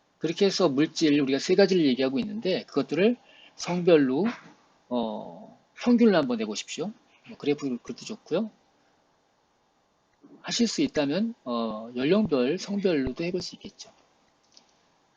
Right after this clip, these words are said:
다음 시간에는 이런 식으로 그룹별 평균이 나왔을 때 그룹 간의 차이가 있는지 없는지에 대한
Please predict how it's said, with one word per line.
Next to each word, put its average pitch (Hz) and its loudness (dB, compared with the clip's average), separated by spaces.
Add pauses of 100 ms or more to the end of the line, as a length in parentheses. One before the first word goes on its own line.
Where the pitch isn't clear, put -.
다음 156 -6
시간에는 131 -2
이런 151 -2
식으로 151 0
그룹별 180 2
평균이 175 -2
나왔을 113 -4
때 135 -6 (360)
그룹 175 2
간의 175 4
차이가 196 2
있는지 147 0
없는지에 123 -2 (560)
대한 117 -6